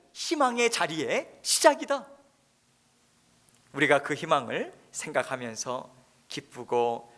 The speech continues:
즐거운 마음으로 계속해서 즐거움이 있다 하는 그 자리로 우리가 바꾸어 가야 하는 것입니다. 그래서 저는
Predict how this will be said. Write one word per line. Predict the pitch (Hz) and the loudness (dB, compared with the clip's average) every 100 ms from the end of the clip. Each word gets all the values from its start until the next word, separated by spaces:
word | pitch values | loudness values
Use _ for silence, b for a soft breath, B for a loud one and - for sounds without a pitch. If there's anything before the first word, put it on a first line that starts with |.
| - | -8
즐거운 | - 151 151 147 151 | -2 2 4 2 2
마음으로 | 170 160 160 160 117 233 - B B | 0 2 0 -2 0 0 -4 B B
계속해서 | - 120 - 123 113 - 123 - - | -10 -8 -8 -4 -4 -2 -4 -6 -12
즐거움이 | - 190 208 220 214 208 | 0 0 4 6 6 4
있다 | 180 - 131 127 127 127 B | -4 0 0 2 0 -4 B
하는 | - 139 131 | -10 -6 -6
그 | - 127 | -8 -6
자리로 | 113 104 104 123 135 - B | -6 -4 2 2 2 -2 B
우리가 | 123 123 110 110 113 - - | -6 -4 0 0 -2 -8 -4
바꾸어 | 139 - 147 117 101 170 - - | -4 -4 -2 0 2 0 -2 -2
가야 | - 123 | 0 0
하는 | 127 127 | -2 -2
것입니다. | 117 - 67 65 57 - _ _ _ _ _ _ _ _ _ _ _ _ _ _ b b b b b | -2 -2 -8 -12 -12 -16 _ _ _ _ _ _ _ _ _ _ _ _ _ _ b b b b b
그래서 | 160 170 196 | 2 4 4
저는 | 175 151 147 135 | 4 0 -4 -6